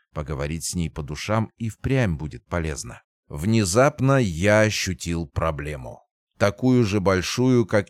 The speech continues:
искаженный уровня повелителя. «Лина, гранд-магистр в небе!»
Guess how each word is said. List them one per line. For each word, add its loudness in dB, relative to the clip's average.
искаженный 0
уровня 0
повелителя. -4
«Лина, 2
гранд-магистр 0
в -2
небе!» -4